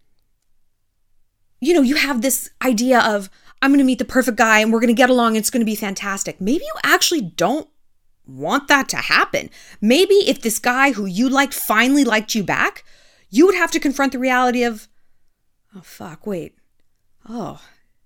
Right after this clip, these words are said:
I have to spend all, all week with you. Oh, uh-huh.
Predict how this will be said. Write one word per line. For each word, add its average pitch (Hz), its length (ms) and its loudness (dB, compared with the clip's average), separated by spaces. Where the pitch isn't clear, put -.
I - 60 -6
have 277 100 -2
to - 60 -4
spend 202 200 -4
all, 214 360 -6
all 330 320 4
week 165 360 -10
with - 160 -12
you. 123 240 -10
Oh, 202 440 -2
uh-huh. 180 600 -6